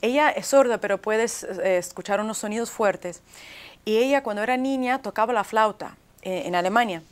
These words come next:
Y su maestra de inglés de su escuela de sordos en Alemania le dijo que él, eh, tocar la flauta cuando era niña le ayudaba con su inglés.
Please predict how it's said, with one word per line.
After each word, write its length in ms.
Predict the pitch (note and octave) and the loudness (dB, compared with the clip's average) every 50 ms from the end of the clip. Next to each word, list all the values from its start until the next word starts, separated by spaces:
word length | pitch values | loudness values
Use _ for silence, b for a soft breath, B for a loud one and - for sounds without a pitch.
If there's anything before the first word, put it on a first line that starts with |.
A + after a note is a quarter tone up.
| B B B B B B B B B _ | B B B B B B B B B _
Y 120 | A3 G#3 - | -6 -6 -4
su 100 | - G#3 | -4 -2
maestra 400 | G3+ G#3 A#3 A#3 - C#4+ B3 A#3+ | 0 0 0 -2 0 -2 0 2
de 60 | C#4+ | 2
inglés 400 | C#4 C4+ C#4+ C#4+ C#4+ D#4 D4+ - | 2 2 4 4 4 2 2 -2
de 100 | G#3 G#3 | -6 -6
su 140 | - - F#3+ | -6 -6 -8
escuela 400 | - - - G3 G3+ A3 A3 G#3 | -6 -4 -2 0 2 2 2 2
de 260 | G#3 G3 F3+ F3 F3 | 2 2 2 0 0
sordos 580 | - - - G3+ G3 G3 F#3+ F#3+ F#3+ G3+ - | 0 0 2 2 2 2 0 -2 -2 -2 -4
en 100 | G3+ E3+ | -4 -2
Alemania 380 | F3 E3+ F3+ G3+ A#3+ C4 C4 B3 | -2 -2 0 0 0 0 0 -2
le 140 | A3 G#3 G#3 | -2 -2 -2
dijo 400 | G#3 C4 C#4 C4+ - A3+ C4 C#4 B B B B B B B B _ | -2 -4 -4 -4 -6 -8 -8 -8 B B B B B B B B _
que 220 | - G#3+ G#3+ A#3 B3 | -2 0 0 2 2
él, 200 | C4 C4 - - - _ _ | 0 0 -2 -4 -10 _ _
eh, 800 | F#3+ G3 G3 F#3+ F#3 F3+ F3+ F3 F3 E3+ E3+ E3 E3 E3 E3 D#3+ - - | -2 0 2 2 2 2 0 -2 -2 -4 -4 -6 -8 -10 -12 -14 -16 -10
tocar 360 | - F#3 F3 - G3+ G#3+ A3+ B3 | -8 -8 -2 2 2 2 2 0
la 120 | A#3+ A3 | -4 -6
flauta 420 | - - C4+ C4 C4 A#3 - G#3 | -2 0 2 2 2 2 -2 -6
cuando 180 | - F3 F#3 G3 | -6 -4 -4 -4
era 120 | G#3+ A#3+ | -4 -2
niña 340 | A#3+ C4+ C4 B3 A#3+ A#3+ - - | -2 -2 -2 -2 -4 -6 -8 -6
le 120 | G3 F#3+ | -6 -4
ayudaba 400 | F3 F#3 F#3+ F#3+ G#3 A3 A#3 C4+ | -2 -2 0 0 0 0 0 0
con 140 | C4+ C4+ B3 | -2 -4 -6
su 160 | - - A#3+ | -6 -8 -8
inglés. 420 | A3+ A3+ A3+ C4+ C#4 A#3+ - - | -6 -2 2 2 2 2 0 -4